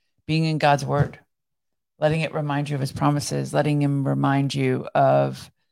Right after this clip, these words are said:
the fact that he relieves burdens, um, that all of his promises are true,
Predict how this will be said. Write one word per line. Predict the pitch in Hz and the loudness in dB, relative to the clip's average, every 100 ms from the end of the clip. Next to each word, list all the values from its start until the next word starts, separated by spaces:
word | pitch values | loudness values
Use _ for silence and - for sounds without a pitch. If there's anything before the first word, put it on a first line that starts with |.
| _ - | _ -12
the | |
fact | 143 147 143 | 2 2 2
that | 151 | -4
he | 151 | -2
relieves | 139 147 147 143 - | 0 0 0 -2 -2
burdens, | - 139 139 135 139 - - _ _ _ _ _ - _ _ _ _ _ _ - | 0 0 2 0 0 -4 -10 _ _ _ _ _ -20 _ _ _ _ _ _ -4
um, | 147 143 139 139 139 - _ _ _ | 0 0 0 -2 -6 -14 _ _ _
that | - 151 | 0 2
all | 151 | 2
of | 151 | 0
his | 156 - | -6 -8
promises | 143 139 127 143 143 | -4 -4 -4 -8 -8
are | |
true, | 135 - - 143 151 | -8 -6 -4 -4 -6